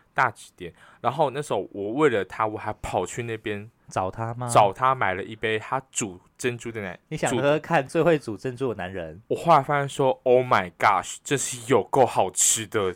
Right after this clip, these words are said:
Speaker 2: 真假的？
Speaker 1: 很好吃，就是你就想象其他珍珠奶茶，就是喝完之后你就觉得说，“哦，就是珍珠奶茶。”但喝完之后你，你就会这样，
Speaker 2: 它的珍珠是活的。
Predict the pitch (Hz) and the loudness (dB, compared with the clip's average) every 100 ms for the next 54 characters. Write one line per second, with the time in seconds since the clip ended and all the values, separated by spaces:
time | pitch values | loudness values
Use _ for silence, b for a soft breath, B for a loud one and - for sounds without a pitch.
0 | - 165 170 139 117 107 107 156 156 196 | -6 -8 -8 -8 -8 -6 2 4 4 0
1 | 214 180 123 - - 190 233 269 - _ | 6 6 6 0 -6 -6 -4 -4 -6 _
2 | _ - 165 247 247 151 202 196 - 170 | _ -8 -4 -2 0 2 2 -2 -4 2
3 | 190 185 180 196 143 110 131 143 B B | 4 2 -2 -2 -2 -4 -8 -10 B B
4 | B 175 170 156 127 113 107 110 135 135 | B 2 4 4 2 0 0 0 -2 -2
5 | 120 123 110 - - 113 - 107 - 104 | -4 -8 -10 -8 -8 -8 -10 -18 -16 -16
6 | 95 98 87 - - 107 151 147 160 143 | -14 -14 -16 -18 -20 -14 -14 -12 -12 -10
7 | 139 120 107 98 110 120 120 135 - - | -10 -10 -12 -16 -8 -6 -4 -8 -12 -20
8 | - - 123 - 156 139 127 123 123 92 | -20 -20 -8 -2 -2 -2 -4 -6 -6 -10
9 | 80 78 | -10 -10